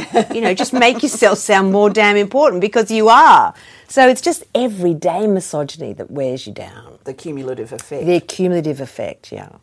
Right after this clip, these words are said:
Speaker 2: Now, if you, uh, had all power, could change anything, what would you change overnight for women in the world?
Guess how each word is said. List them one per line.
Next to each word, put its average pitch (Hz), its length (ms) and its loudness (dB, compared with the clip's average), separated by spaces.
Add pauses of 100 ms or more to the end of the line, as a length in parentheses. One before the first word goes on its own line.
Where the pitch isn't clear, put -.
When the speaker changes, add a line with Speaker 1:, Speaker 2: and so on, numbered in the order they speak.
(100)
Speaker 2:
Now, 170 300 -6
if 180 220 -8
you, 220 440 -4
uh, 170 240 0
had 170 420 -6 (160)
all 196 220 -2
power, 151 580 -10 (280)
could 156 180 -16
change 165 540 -8 (120)
anything, 170 720 -10 (340)
what 175 200 -4
would 185 160 -12
you 160 40 -12
change 151 380 -14
overnight 143 480 -12
for - 100 -20
women 139 240 -12
in 139 100 -14
the 139 60 -14
world? 131 380 -14